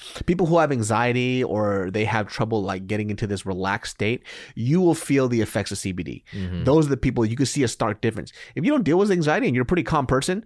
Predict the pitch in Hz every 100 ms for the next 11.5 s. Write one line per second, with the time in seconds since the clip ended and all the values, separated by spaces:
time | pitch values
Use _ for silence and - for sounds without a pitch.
0 | - _ 107 160 180 160 101 _ - 135
1 | 156 240 240 208 165 135 135 90 117 131
2 | 147 147 123 123 123 110 117 127 117 110
3 | - 117 113 101 - 87 92 85 139 135
4 | 87 104 85 78 - - - 110 113 120
5 | 127 117 101 98 92 87 - - _ 107
6 | 120 123 107 107 98 90 87 87 - 80
7 | 60 50 - - 107 104 - - _ _
8 | 220 208 262 294 220 170 165 120 - 135
9 | 127 156 110 90 80 98 151 - 98 90
10 | 87 98 107 92 107 - 110 - 87 -
11 | 95 87 85 80 -